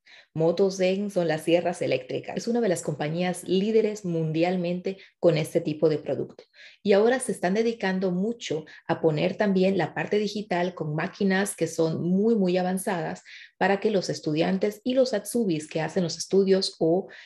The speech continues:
la Ausbildung con ellos tengan la mayor posibilidad de poder aplicar sus estudios a un futuro para que también la compañía se beneficie de esto. Es así que Stihl tiene un programa muy moderno de Ausbildung en los cuales ustedes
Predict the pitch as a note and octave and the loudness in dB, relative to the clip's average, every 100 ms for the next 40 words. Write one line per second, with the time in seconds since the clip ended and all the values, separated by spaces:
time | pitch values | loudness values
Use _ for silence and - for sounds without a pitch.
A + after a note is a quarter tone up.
0 | _ D3 C#3 F#3 F#3 G3+ G3 G3 G#3+ E3 | _ -2 2 2 2 0 0 0 -2 -2
1 | D#3 D#3 - - - - G3+ G#3+ F#3+ D3 | -4 -6 -8 -16 -10 0 2 2 0 -2
2 | D3 F#3+ - A3 G#3+ G3+ F3 D#3 D3+ - | -2 -2 0 0 0 0 0 0 -6 -4
3 | F3 E3+ D#3+ F#3+ - F#3+ - F3 A#3 A3+ | 0 2 2 2 0 -2 0 -2 0 -2
4 | A3 G3+ F#3 F3 - D#3 F3+ G#3+ A3+ G#3+ | -2 -2 0 -2 -6 -6 -4 -4 0 2
5 | E3+ E3+ - - - G#3 G#3+ - G3 F3 | 2 0 -14 -18 -2 -2 0 -2 -2 0
6 | F3 F#3+ - D#3+ D3+ F3 G3+ F#3+ E3 D#3+ | 0 -2 -2 -4 -4 -6 -2 -2 -2 -4
7 | D#3+ D3 C#3+ D3 - D3 C3+ - - - | -6 -6 -6 -8 -2 0 0 -2 -10 -14
8 | _ _ _ A#3+ A#3+ C#4+ A#3 A3 E3+ D#3 | _ _ _ 0 0 0 -2 -2 -2 -2
9 | - G#3 G#3 G3+ A#3 B3 F3+ E3 F3+ F3+ | 0 0 2 2 2 2 2 2 0 -2
10 | E3+ F#3 C4+ C#4 A3+ G3 G3 G#3 C4+ - | -2 0 0 2 4 2 2 -4 -6 -12
11 | - - D#3 D#3 - G3 G3 D#3+ F3 E3+ | -18 0 4 4 0 -2 0 -2 -2 -4
12 | E3 E3+ - G3 G#3 - F3 - F#3+ G3 | -2 -2 0 2 2 0 -8 -2 0 0
13 | G#3+ | -2